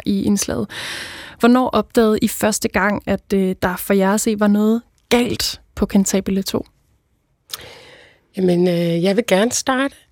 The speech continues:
Speaker 2: Altså,
Speaker 1: Maria?
Speaker 2: mm, ja, jeg var producent på Cantabile to i to og et halvt år. Og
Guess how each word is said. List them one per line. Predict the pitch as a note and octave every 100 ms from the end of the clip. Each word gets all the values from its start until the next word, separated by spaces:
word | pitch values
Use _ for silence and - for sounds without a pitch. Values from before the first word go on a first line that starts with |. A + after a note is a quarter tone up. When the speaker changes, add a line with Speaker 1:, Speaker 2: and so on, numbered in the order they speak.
| -
Speaker 2:
Altså, | A#3 G#3 G#3+
Speaker 1:
Maria? | G#3 G#3 G#3
Speaker 2:
mm, | G3+ G3+ F#3 F#3 - -
ja, | G3+ - _ -
jeg | G3+ G3+ F#3
var | G3+ G#3
producent | G3+ - A3 G#3 - A3+ - _
på | A#3+ A3 G3+ -
Cantabile | G3+ - G3 -
to | - A#3+ F3 B2+
i | G3 F#3 F3 E3+ E3
to | G#3+
og |
et | G3+
halvt | G3 F#3
år. | F3 - - - - - - - - _ -
Og | F#3+ G3 G3 F#3 F3+ E3+